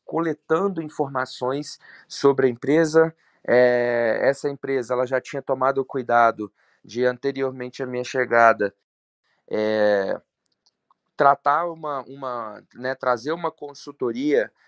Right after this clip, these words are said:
pra poder olhar pro mercado, olhar pro, pra, pra situação macroeconômica, olhar pros concorrentes,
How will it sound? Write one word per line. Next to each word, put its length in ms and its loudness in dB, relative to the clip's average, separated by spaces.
pra 140 0
poder 420 0
olhar 340 2
pro 140 -10
mercado, 840 -2
olhar 320 -2
pro, 200 -16
pra, 260 0
pra 180 -6
situação 460 -6
macroeconômica, 1160 -4
olhar 380 0
pros 220 -20
concorrentes, 1160 -8